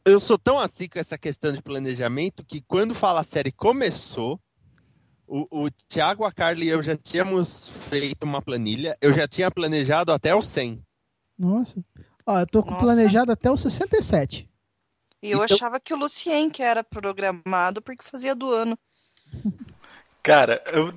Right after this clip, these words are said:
Speaker 4: agora deixa eu, eu te apresentar um problemaço que você vai ter.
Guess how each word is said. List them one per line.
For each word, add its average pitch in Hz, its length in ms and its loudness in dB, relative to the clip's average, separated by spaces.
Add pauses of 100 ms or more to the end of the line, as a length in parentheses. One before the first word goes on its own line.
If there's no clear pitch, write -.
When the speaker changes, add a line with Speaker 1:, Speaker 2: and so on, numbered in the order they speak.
Speaker 4:
agora 170 300 4
deixa 175 260 -2
eu, 135 180 2 (140)
eu 110 80 -4
te 117 300 -6
apresentar 117 840 0 (540)
um 127 60 -6
problemaço 131 760 2
que 120 120 -10
você 113 260 -8
vai 110 160 -6
ter. - 300 -14